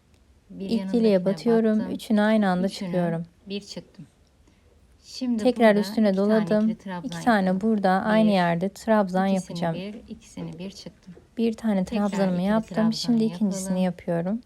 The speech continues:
Speaker 1: İkisini bir,
Speaker 2: Trabzanımı
Speaker 1: ikisini bir
Speaker 2: yaptım.
Speaker 1: çıktım.
Speaker 2: İki defa başına dolayıp
Speaker 1: Şimdi burada üçlü trabzan yapalım. Üçlü trabzan
Speaker 2: burada
Speaker 1: iki
Speaker 2: üçlü
Speaker 1: tane
Speaker 2: trabzan
Speaker 1: doluyorum.
Speaker 2: yapacağım.
Speaker 1: Deliğe
Speaker 2: Aynı
Speaker 1: batıyorum,
Speaker 2: deliğe
Speaker 1: aynı
Speaker 2: batıyorum.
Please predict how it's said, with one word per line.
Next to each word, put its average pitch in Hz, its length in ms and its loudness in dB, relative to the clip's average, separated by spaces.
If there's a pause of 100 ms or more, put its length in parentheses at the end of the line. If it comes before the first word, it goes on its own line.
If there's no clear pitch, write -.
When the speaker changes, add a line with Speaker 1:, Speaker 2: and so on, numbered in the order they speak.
(320)
Speaker 1:
İkisini 175 600 -14
bir, 190 180 -10
Speaker 2:
Trabzanımı 226 580 2
Speaker 1:
ikisini 185 140 2
bir 185 60 2
Speaker 2:
yaptım. 220 200 2
Speaker 1:
çıktım. 220 240 0
Speaker 2:
İki 226 240 -2
defa 185 420 2
başına 190 460 0
dolayıp 220 440 2
Speaker 1:
Şimdi 175 180 -12
burada 202 480 -8
üçlü 196 300 -16
trabzan 170 460 -10
yapalım. 160 400 -12
Üçlü 214 180 -14
trabzan 208 320 -6
Speaker 2:
burada 202 400 0
Speaker 1:
iki - 80 -8
Speaker 2:
üçlü 208 140 -4
Speaker 1:
tane 185 120 0
Speaker 2:
trabzan 190 340 0
Speaker 1:
doluyorum. 202 180 -2
Speaker 2:
yapacağım. 180 400 -6 (1120)
Speaker 1:
Deliğe 190 280 -8
Speaker 2:
Aynı 240 240 2
Speaker 1:
batıyorum, 196 200 2
Speaker 2:
deliğe 170 140 2
Speaker 1:
aynı 180 60 -2
Speaker 2:
batıyorum. 220 420 0